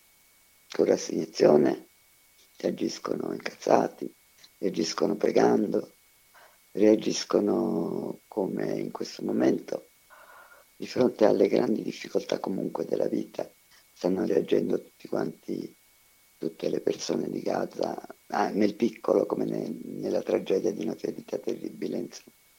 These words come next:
Eh, male, nel senso che stanno male e sanno di stare male e stanno ancor peggio perché non sentono,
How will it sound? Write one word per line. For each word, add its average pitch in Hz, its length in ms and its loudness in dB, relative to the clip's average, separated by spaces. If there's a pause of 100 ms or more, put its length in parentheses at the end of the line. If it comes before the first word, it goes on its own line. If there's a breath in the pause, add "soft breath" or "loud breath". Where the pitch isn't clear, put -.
(1400 soft breath)
Eh, 120 640 8
male, 98 500 8
nel 95 220 -2
senso 76 300 -2
che 95 120 0
stanno 113 760 0 (460)
male 110 600 4 (480)
e - 120 -6
sanno 104 500 4
di 87 120 -6
stare 95 340 2
male - 520 -4 (580 soft breath)
e 120 100 2
stanno 117 400 6
ancor - 320 0
peggio 107 540 4
perché - 360 0
non 101 200 0
sentono, - 720 -2